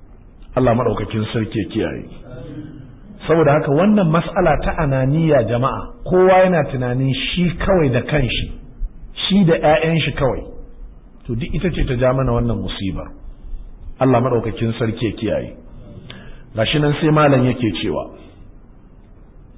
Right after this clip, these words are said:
"Wa qarin hadha bima ta'ishuhu al-umma," ka gwada irin wannan rayuwar da aka bayyana ta sahabbai, da irin yadda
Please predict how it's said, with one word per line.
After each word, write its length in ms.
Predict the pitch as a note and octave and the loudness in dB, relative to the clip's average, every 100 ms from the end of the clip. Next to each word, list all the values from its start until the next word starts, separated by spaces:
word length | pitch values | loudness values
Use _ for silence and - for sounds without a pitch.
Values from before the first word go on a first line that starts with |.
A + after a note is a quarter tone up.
| - - - - - - - - - | -20 -20 -20 -20 -20 -20 -20 -18 -6
"Wa 140 | A2 C3 | 0 2
qarin 380 | D#3+ F3+ F#3 F3+ | 6 6 6 6
hadha 380 | E3+ F3+ F#3+ F3+ | 4 4 6 4
bima 300 | D#3 D#3+ E3 | 4 4 4
ta'ishuhu 520 | D3 D3+ D#3 C#3+ C#3+ | 0 0 0 2 0
al-umma," 420 | C#3+ D#3+ F3 E3+ F#3+ - - - - - - | 0 2 4 4 2 -2 -14 -20 -20 -20 -12
ka 100 | - | -2
gwada 280 | B2+ F#3+ G3 | 2 4 4
irin 300 | F#3+ G3 F3 | 4 4 4
wannan 320 | E3+ F3+ E3+ C#3+ | 4 4 6 6
rayuwar 360 | C3+ C#3+ E3 C3+ | 6 6 4 4
da 100 | C#3 | 2
aka 180 | D#3 D3 | 2 2
bayyana 440 | C#3 D3+ C#3+ C#3 | 4 6 6 4
ta 140 | C#3 E3 D3+ | 2 0 0
sahabbai, 600 | A#2 G#2 F#2+ B2+ A2 - - - - - - - | 0 0 2 2 2 -4 -14 -18 -20 -20 -20 -8
da 60 | B2+ | -4
irin 260 | E3 F3+ D#3+ | 2 2 4
yadda 240 | F3 D#3 | 4 4